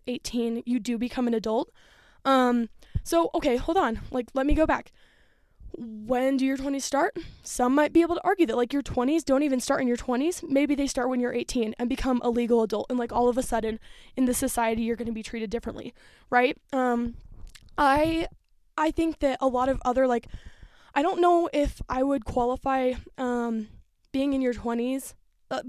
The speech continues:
by, like, an actual age or a number. I feel like it's more so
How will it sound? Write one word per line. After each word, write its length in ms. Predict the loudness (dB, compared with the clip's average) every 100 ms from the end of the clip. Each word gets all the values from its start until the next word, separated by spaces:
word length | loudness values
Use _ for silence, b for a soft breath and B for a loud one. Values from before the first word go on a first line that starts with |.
| -6 0
by, 300 | 2 2 0
like, 180 | -2 -2
an 100 | -2
actual 480 | -4 -6 -2 -2 0
age 320 | -2 -2 -4
or 120 | -4 -4
a 40 |
number. 480 | -4 -4 -2 0 0
I 80 | -2
feel 180 | 0 0
like 160 | 0
it's 140 | -2 -2
more 260 | 0 0
so 400 | -2 -2 0 0